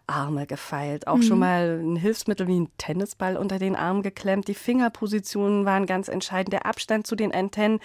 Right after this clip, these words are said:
Speaker 2: Ja.
Speaker 1: Also eine richtig komplexe Sache, auch wenn da erstmal relativ schnell ein Ton erklingt.
Speaker 2: Genau, also einen Ton kriegt man ganz leicht raus. Ja, ich kann einfach mit der Hand,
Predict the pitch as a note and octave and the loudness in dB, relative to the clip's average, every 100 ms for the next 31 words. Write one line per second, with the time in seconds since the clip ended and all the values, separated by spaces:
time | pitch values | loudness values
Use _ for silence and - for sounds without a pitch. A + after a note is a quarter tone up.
0 | - A3+ G#3+ G#3 G3 G3 F3+ F3 D#3+ G#3 | -2 0 0 0 -2 2 2 2 2 0
1 | C#4+ - - E3 F#3+ - - E3 - - | 0 -8 -8 -4 -4 -4 -4 -4 -6 -4
2 | F#3 A3 C#4+ - G3 F#3 F3+ - A#3+ C4 | 0 0 0 -6 -6 -2 -2 0 2 2
3 | - - - - F#3 A3+ F3+ G3+ G#3+ F#3+ | 0 -14 -6 4 4 4 4 4 4 2
4 | F3+ - E3+ E3 F#3+ - - D#3+ D#3 - | 0 0 0 2 0 -4 -4 -2 0 0
5 | A3 C#3+ - - D3+ - - - - - | 0 0 -6 -8 -8 -12 -20 -20 -20 -20
6 | - - A#3 G#3+ E3+ F3+ F#3+ G#3 - - | -20 2 6 6 6 4 2 0 -4 -8
7 | - - - - B3 C#4 C4+ A3+ A#3 A3 | -8 -8 -6 2 6 6 4 2 2 4
8 | A3+ A3 A3+ A3+ E3 E3+ F3+ F#3 F#3 G3+ | 4 6 6 4 2 2 0 2 2 0
9 | G#3 F#3+ F3+ G3 G3 G3+ F#3+ F#3+ F#3 G3+ | -2 -2 -4 -4 -4 -6 -4 -4 -2 -2
10 | G3+ | -2